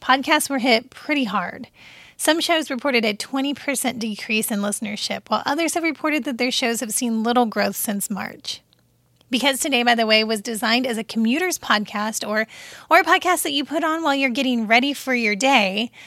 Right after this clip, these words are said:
I braced myself for a larger than average hit. My audience is mostly moms, and now a lot of us weren't getting ready or going anywhere.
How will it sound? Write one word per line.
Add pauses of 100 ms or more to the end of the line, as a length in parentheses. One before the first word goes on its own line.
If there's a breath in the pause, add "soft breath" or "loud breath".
(260 loud breath)
I
braced
myself
for
a
larger
than
average
hit. (720)
My
audience
is
mostly
moms, (340 loud breath)
and
now
a
lot
of
us
weren't
getting
ready
or
going
anywhere.